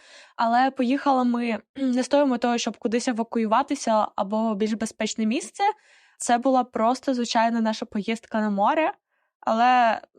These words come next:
ну, там, мене теж почало бентежити те, чому ми так довго там затрималися. Тобто минув вже місяць, ми мали б повертатися, але всі дорослі казали, що краще ми пересидимо тут.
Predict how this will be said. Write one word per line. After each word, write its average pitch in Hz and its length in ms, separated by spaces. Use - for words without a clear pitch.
ну, 254 160
там, 226 240
мене 208 180
теж 254 220
почало 247 360
бентежити 240 560
те, 254 260
чому 254 360
ми 247 280
так 208 200
довго 240 340
там 226 220
затрималися. 190 720
Тобто 220 300
минув 214 460
вже 233 220
місяць, 202 720
ми 220 120
мали 226 340
б 214 40
повертатися, 311 960
але 233 240
всі 226 160
дорослі 226 360
казали, 233 460
що 214 200
краще 220 380
ми 202 100
пересидимо 208 600
тут. 370 400